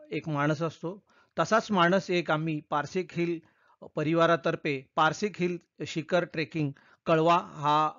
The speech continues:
अ, बेत आखला होता. दिनांक सात जानेवारी दोन हजार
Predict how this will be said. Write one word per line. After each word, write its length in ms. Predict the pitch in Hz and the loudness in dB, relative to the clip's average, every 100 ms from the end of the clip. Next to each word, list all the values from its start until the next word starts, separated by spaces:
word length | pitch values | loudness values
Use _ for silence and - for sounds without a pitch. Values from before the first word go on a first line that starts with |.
| - _ _ _ _ - | -14 _ _ _ _ -6
अ, 180 | 147 | -6
बेत 320 | 135 160 175 160 | -2 -2 0 0
आखला 280 | 151 170 | 0 0
होता. 340 | 160 147 170 196 _ _ _ _ _ | 0 -2 -8 -10 _ _ _ _ _
दिनांक 480 | 139 165 190 208 208 180 165 - | -4 0 0 0 0 -2 -2 -8
सात 440 | - 160 180 - 165 | -6 0 0 -2 -4
जानेवारी 600 | 156 156 165 165 160 131 - | -2 0 -2 -2 -4 -10 -14
दोन 280 | 139 147 160 | -8 -2 -2
हजार 260 | 156 165 | 0 -2